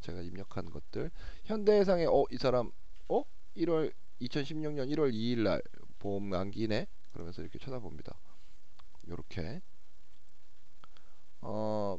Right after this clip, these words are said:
그럼 사고 났어. 나 보험회사 어디야? 그럼 현대해상이야. 알려주고, 콜센터 알려주시고, 이런 식으로 운용을 하시면 됩니다. 그리고 끊으면, 전화를 끊으면 메모하기 해서 여기에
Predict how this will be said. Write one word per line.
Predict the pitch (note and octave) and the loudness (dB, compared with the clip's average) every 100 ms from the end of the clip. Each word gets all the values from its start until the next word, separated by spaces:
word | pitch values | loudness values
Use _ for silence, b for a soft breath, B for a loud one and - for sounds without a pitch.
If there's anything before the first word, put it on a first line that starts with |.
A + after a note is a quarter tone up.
| - | -2
그럼 | C3 B2+ | -2 0
사고 | E3+ E3+ | 4 4
났어. | E3+ D3 D3 C#3 | 6 4 4 4
나 | A#2+ | 6
보험회사 | A2+ A#2+ B2 B2 B2 | 4 4 4 4 4
어디야? | G2 A#2 G#2+ | 4 2 2
그럼 | G#2 | 0
현대해상이야. | D3+ E3+ D#3+ D#3 C#3 C3 B2+ B2 B2 C3 - - | 0 2 2 2 0 2 2 4 2 0 -2 -4
알려주고, | - G2 G#2 G2 G#2+ B2+ F3 F#3 - b b b b - | -2 0 0 0 0 0 0 -2 -2 b b b b -2
콜센터 | - - A#2+ C3+ A2+ A2 A#2 B2+ C3 - - | -2 -2 -2 0 0 0 0 -2 -2 -2 -2
알려주시고, | - F2 D#2+ - - - G1+ - - - - - - - - - - | -2 0 0 -2 -2 -2 -2 -2 -2 -2 -2 -2 -2 -2 -2 -2 -2
이런 | F#2 G2+ G#2+ | -2 -2 -2
식으로 | G#2 G2 F#2+ G2 F#2+ G2 | -2 -2 -2 0 -2 -2
운용을 | G2 F#2 F2 G2 | -2 -2 -2 -2
하시면 | G2+ G2+ F#2+ | -2 -2 -2
됩니다. | F#2+ E2 E2 C#2+ G#1 - - b b b b b b - - - - | -2 -2 -2 -2 -2 -4 -4 b b b b b b -2 -2 -2 -2
그리고 | - G#2+ G2+ D3 D#3 - - - - | -2 -2 0 -2 -2 -2 -4 -4 -2
끊으면, | F3 F#3 F#3 D#3+ E3+ D3 | 0 0 2 2 2 0
전화를 | A#2 A2+ A2+ | 0 2 2
끊으면 | C3 C3 C3+ G#2 | 0 -2 -2 2
메모하기 | F#2+ G2+ G#2+ F#2+ - F#2+ | 2 2 2 2 2 0
해서 | G#2+ B2+ D3+ E3 - | 0 0 0 -2 -2
여기에 | F2+ - F#2+ B2 D3 F3+ | -2 -2 -2 -2 -2 -2